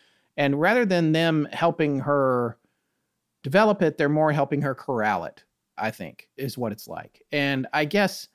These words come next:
you know, with all respect to her mentors and teachers, this seems like s-, it seems more like people that come to somebody that's already got a gift and they say, "Oh, okay, let's see if we can help you refine this."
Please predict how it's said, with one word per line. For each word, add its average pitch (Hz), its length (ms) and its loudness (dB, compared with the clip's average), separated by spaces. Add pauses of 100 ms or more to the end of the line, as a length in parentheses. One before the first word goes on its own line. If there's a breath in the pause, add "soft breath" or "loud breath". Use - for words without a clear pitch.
(340)
you 170 100 -2
know, 151 80 2
with 147 120 0
all 165 140 4
respect 151 380 0
to 131 60 -6
her 127 100 0
mentors 131 440 -4
and 110 100 -8
teachers, 131 440 -6
this 160 220 -4
seems 220 280 0
like 131 200 0
s-, - 260 -16 (640 loud breath)
it 143 120 -6
seems 240 280 -4
more 208 140 2
like 151 220 -2
people 151 280 0
that 127 220 -4
come 143 360 -2
to 120 560 -2 (480)
somebody 131 500 -2
that's 117 220 -6
already 123 280 -2
got 110 180 -4
a 110 60 -4
gift 151 300 -4
and 127 100 -6
they 123 60 -6
say, 120 300 -8
"Oh, 143 300 -2
okay, 120 200 -6
let's 131 200 -4
see 185 100 -2
if - 120 -4
we 151 80 -2
can 120 160 -6
help 123 300 -6
you 120 140 -4
refine 101 580 -6
this." - 380 -12